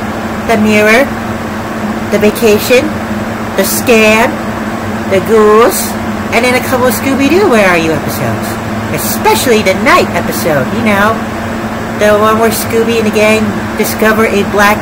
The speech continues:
knight at the museum. Yeah,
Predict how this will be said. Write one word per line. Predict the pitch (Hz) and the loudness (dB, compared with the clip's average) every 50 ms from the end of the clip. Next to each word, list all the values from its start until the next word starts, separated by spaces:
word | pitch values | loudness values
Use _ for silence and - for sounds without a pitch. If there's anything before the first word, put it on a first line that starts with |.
| 208 | -2
knight | 190 196 196 202 220 254 262 220 - - - 214 214 - - - - - - - - - - - - | 0 0 2 2 2 2 0 -2 -4 -6 -6 -6 -6 -6 -6 -6 -6 -8 -8 -6 -6 -6 -6 -4 -4
at | - - - | -4 -2 0
the | 202 190 | 0 0
museum. | 196 196 190 170 190 208 214 220 226 262 285 - - - - - - - - - - - - - - - - - - - - 214 | 0 0 -2 -2 -2 0 2 2 2 2 0 -2 -6 -8 -6 -6 -6 -6 -6 -6 -6 -6 -6 -6 -6 -6 -6 -6 -8 -6 -2 0
Yeah, | 220 240 | 2 4